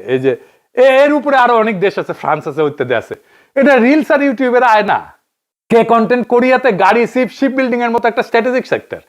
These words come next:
আলাদা মন্ত্রণালয় আছে, বাজেট আছে, এক্সপোর্ট টার্গেট আছে। এখানে কোরিয়া ক্রিয়েটিভ কন্টেন্ট এজেন্সি বলে একটা জিনিস আছে, কেন্দ্রীয় ভূমিকা রাখে তারা। তারা ফান্ডিং করে, ইনকিউবেশন করে এবং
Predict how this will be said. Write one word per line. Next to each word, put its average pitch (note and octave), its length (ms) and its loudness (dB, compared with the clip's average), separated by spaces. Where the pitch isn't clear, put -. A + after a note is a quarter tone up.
আলাদা D4+ 260 2
মন্ত্রণালয় B3+ 560 2
আছে, C3+ 180 -2
বাজেট A3+ 340 0
আছে, D#3 200 -4
এক্সপোর্ট A#3 340 -6
টার্গেট G#3+ 300 -2
আছে। - 220 -12
এখানে A#3+ 260 0
কোরিয়া A3+ 340 0
ক্রিয়েটিভ A#3 400 0
কন্টেন্ট A3 360 0
এজেন্সি A3 340 -2
বলে G3+ 180 2
একটা F3+ 180 -2
জিনিস E3 280 -4
আছে, C3+ 140 -4
কেন্দ্রীয় E3 320 0
ভূমিকা F3 320 -4
রাখে G#2+ 160 -4
তারা। F2+ 240 -12
তারা F#3+ 120 0
ফান্ডিং E3+ 380 -4
করে, G#2 220 -6
ইনকিউবেশন F3 580 0
করে F#2+ 240 -4
এবং G#3+ 160 2